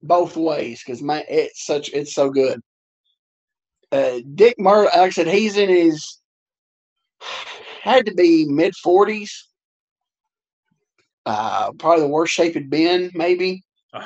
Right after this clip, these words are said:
Speaker 2: he's
Speaker 1: Actually, I
Speaker 2: definitely
Speaker 1: think
Speaker 2: not
Speaker 1: he
Speaker 2: in good shape. <laughs>
Speaker 1: I think he might have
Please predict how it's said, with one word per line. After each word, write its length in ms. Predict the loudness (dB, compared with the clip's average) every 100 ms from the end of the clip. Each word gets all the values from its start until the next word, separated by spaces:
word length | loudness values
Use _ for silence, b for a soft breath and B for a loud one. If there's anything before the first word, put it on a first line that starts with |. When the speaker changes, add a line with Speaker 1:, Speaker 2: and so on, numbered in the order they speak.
| -14
Speaker 2:
he's 180 | -10 0
Speaker 1:
Actually, 80 | 2
I 40 | 4
Speaker 2:
definitely 280 | 4 4
Speaker 1:
think 80 | 2
Speaker 2:
not 80 | 2
Speaker 1:
he 40 | -2
Speaker 2:
in 80 | -2
good 180 | -6
shape. 300 | -2 -4 -4 -8
<laughs> 680 | -10 -10 -14 _ _ _ 2
Speaker 1:
I 120 | 2 2
think 180 | -2 0
he 160 | -2
might 220 | 2 4
have 100 | 2